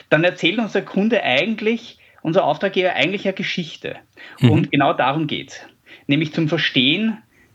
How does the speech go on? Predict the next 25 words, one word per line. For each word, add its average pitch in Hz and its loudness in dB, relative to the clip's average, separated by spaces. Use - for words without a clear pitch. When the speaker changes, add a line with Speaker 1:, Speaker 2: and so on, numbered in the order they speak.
Speaker 1:
quasi, 156 0
um 143 -6
was 143 0
es 156 -8
bei 147 0
dieser 143 -4
Geschichte 139 -6
geht. - -10
Speaker 2:
Mhm. 104 0
Ja, 117 4
was 110 2
ist - -2
denn, 147 4
was 117 2
ist 151 -2
denn 143 4
dann 123 2
diese 110 0
Geschichte? 113 0
Was 117 2
ist 131 -6
denn 120 2
die 104 -2
User 101 0
Story? 92 -2